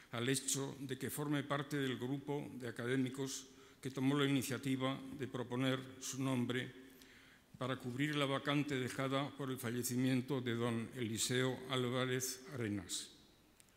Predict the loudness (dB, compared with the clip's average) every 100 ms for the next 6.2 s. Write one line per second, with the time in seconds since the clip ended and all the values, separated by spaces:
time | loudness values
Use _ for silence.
0 | -20 -20 -20 -10 -4 0 4 6 4 2
1 | -2 -6 -2 -2 -2 -2 -4 -4 -2 -2
2 | -2 -8 -12 -20 -20 -20 -20 -20 -20 -20
3 | -12 -4 -2 0 0 2 0 -2 -2 -2
4 | 0 2 2 0 0 -6 -14 -18 -20 -20
5 | -20 -16 -2 0 2 6 4 4 2 2
6 | 4 2